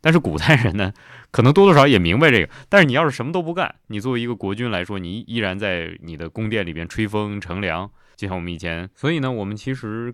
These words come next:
在《水浒传》里面呢，就听到过这样一首诗啊，叫，呃，“赤日炎炎似火烧，野田河道半枯焦。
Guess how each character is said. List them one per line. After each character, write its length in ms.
在 300
《水 180
浒 120
传》 180
里 80
面 140
呢， 120
就 80
听 200
到 180
过 240
这 140
样 120
一 80
首 180
诗 280
啊， 240
叫， 320
呃 360
，“赤 340
日 80
炎 180
炎 360
似 260
火 180
烧， 320
野 260
田 420
河 300
道 200
半 200
枯 160
焦。 260